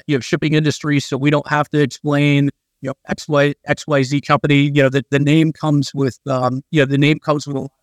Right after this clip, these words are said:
weight behind it. Uh, you also using, uh, using social media connections and, you know, people buy in so many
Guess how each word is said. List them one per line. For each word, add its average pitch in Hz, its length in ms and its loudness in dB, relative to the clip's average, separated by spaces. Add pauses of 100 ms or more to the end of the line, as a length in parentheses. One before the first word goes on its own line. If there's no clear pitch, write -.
weight 139 260 0
behind 147 320 2
it. 147 140 2 (400)
Uh, 120 280 2 (220)
you 156 160 -8
also 160 280 0
using, 147 560 0
uh, 135 280 0
using 143 240 -4
social 156 360 -2
media 143 460 2
connections 143 800 -2 (400)
and, 143 340 2 (260)
you 165 120 2
know, 151 80 0
people 220 400 -2
buy 151 520 2
in 127 220 2
so - 480 -2
many 160 400 2